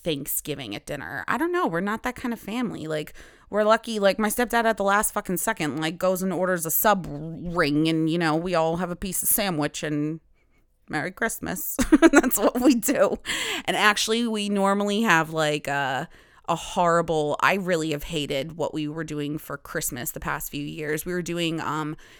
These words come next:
something we call grab bag. And literally, it's, like, me, my brother, my mom, my stepdad, my grandmother, and, like, two uncles of mine. It's not like it's a whole cr-,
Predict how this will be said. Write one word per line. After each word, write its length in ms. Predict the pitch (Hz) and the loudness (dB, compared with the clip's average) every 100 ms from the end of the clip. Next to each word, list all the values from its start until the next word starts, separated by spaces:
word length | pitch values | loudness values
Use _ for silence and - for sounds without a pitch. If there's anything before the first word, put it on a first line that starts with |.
| - - | -20 -8
something 340 | - 180 180 | -2 0 2
we 100 | 185 | 0
call 220 | 180 175 | 0 0
grab 440 | 156 147 143 143 160 | 0 -2 -2 -2 0
bag. 460 | 180 190 214 220 - - | 0 2 0 -2 -6 0
And 240 | 240 285 | 4 6
literally, 380 | 392 330 190 156 | 6 6 4 2
it's, 220 | - - | -2 -4
like, 200 | 208 190 | -4 0
me, 420 | 240 277 277 262 - - | 4 6 6 2 0 0
my 140 | 226 | 2
brother, 480 | 208 175 156 160 165 - - | 6 8 8 6 4 0 -2
my 140 | 220 | 2
mom, 420 | 214 190 190 202 196 | 4 6 6 4 4
my 120 | 226 | 4
stepdad, 720 | - 165 147 160 143 143 151 - | 2 0 0 0 0 0 -2 0
my 100 | 208 | 2
grandmother, 600 | 196 180 147 147 151 151 - | 4 4 2 2 0 0 0
and, 120 | 190 | 0
like, 160 | 180 - - | -2 -4 2
two 200 | - 254 | 4 4
uncles 400 | 175 160 - - | 2 0 -2 -4
of 100 | 151 | -4
mine. 220 | - 107 - | -4 -4 -4
It's 100 | - | -4
not 140 | 233 | -4
like 100 | 254 | -4
it's 100 | 262 | -4
a 40 | |
whole 180 | - 233 | 0 0
cr-, 320 | - - - | 0 -8 -14